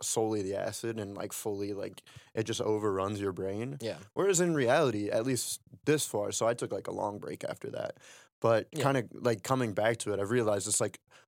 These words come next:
Speaker 1: no, the acid isn't, like, the show. It's not, like, the experience. It's just, like,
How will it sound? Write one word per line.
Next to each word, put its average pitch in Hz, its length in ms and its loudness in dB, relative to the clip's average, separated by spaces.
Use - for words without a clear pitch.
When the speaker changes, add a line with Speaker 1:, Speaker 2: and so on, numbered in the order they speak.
Speaker 1:
no, 151 140 4
the 123 140 4
acid 190 280 2
isn't, 147 200 2
like, 113 160 0
the 113 200 -4
show. - 420 -4
It's 110 120 -8
not, 180 120 2
like, 123 140 0
the 113 80 -2
experience. 101 640 -6
It's 113 100 -8
just, 131 220 -2
like, - 220 -4